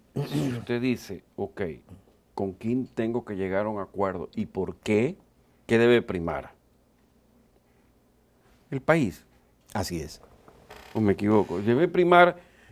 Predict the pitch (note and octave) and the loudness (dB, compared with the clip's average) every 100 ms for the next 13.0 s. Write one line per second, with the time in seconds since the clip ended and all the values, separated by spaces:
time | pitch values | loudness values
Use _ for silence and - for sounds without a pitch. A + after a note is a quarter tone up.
0 | _ G2+ F#2 - C3 D3+ - F#2+ F2+ C3+ | _ 2 6 10 12 10 6 2 6 4
1 | C3+ C3+ A2+ C3+ D3 C#3+ C3 - B2 A#2+ | 4 0 -2 0 4 6 4 6 8 8
2 | A2 A2 D3+ D#3+ C#3 B2+ A#2 A2 A#2+ A#2 | 10 12 10 8 8 6 6 2 0 0
3 | A#2+ D#3 F#3+ - _ _ _ _ _ - | 4 4 4 -2 _ _ _ _ _ -12
4 | F#2+ A#2 F3+ E3+ - B2 A3 B3+ F2 - | -10 -8 -8 -8 -6 -4 -4 -6 -10 -14
5 | - _ _ _ _ _ _ _ _ _ | -20 _ _ _ _ _ _ _ _ _
6 | G#3 - - B3+ - F#3+ F#3 F3+ A3+ D#4 | 0 2 0 0 2 4 6 10 10 10
7 | C#4+ D#3 F3 C4+ A3+ F3 D#3 D3+ F#3 C#4 | 8 8 8 8 8 4 2 4 4 6
8 | G3+ F3 G3+ - - A#2 A#2 C3 C3 A#2 | 6 4 2 -2 2 6 8 8 6 4
9 | A2 B2+ A4 E4 B3+ E3+ - _ - _ | 2 6 8 8 4 -4 -20 _ -20 _
10 | - C#3 C3+ D3+ C#3+ C#3+ D3+ D3 C#3 D3 | 0 2 4 4 6 4 4 4 2 0
11 | B2 C3 C#3 C#3+ C#3 C3+ B2 C#3+ D3+ C3+ | 0 0 0 2 2 2 0 -2 -6 -4
12 | C3+ C#3+ D3 C#3+ C#3+ B2+ - F4 D4+ - | -4 -2 -4 -6 -6 -8 -4 -4 -6 -10